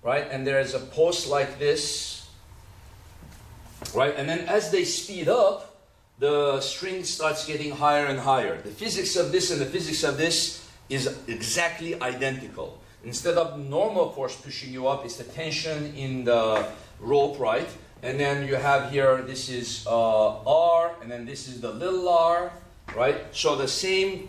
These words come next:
pretty much physics holds true. So if you spin the person very, very fast, the greatest angle that they can approach,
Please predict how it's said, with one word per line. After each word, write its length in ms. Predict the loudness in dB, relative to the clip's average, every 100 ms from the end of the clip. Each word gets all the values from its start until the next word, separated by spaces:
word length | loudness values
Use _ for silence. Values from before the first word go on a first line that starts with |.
| -16 -18 -4
pretty 220 | -2 2
much 340 | 2 2 -4 -4
physics 420 | -4 -2 -2 -4 0
holds 300 | 0 0 -4 -4
true. 260 | -2 -2 -4 -12 -12 0
So 180 | 2
if 220 | 2 -2 -6
you 180 | -4
spin 560 | -4 -2 2 2 0 -8 -16 -20 -20 -2
the 100 | 0
person 480 | 2 2 2 -6 2
very, 240 | 4 4
very 300 | 2 0 0
fast, 600 | -2 2 2 0 -6 -12 -14 -8
the 100 | -4
greatest 580 | 2 2 2 -2 -2
angle 340 | -2 0 2 2
that 280 | 2 0 -2
they 180 | -6 -6
can 220 | -6 -6
approach, 800 | -4 0 2 2 0 -6 -8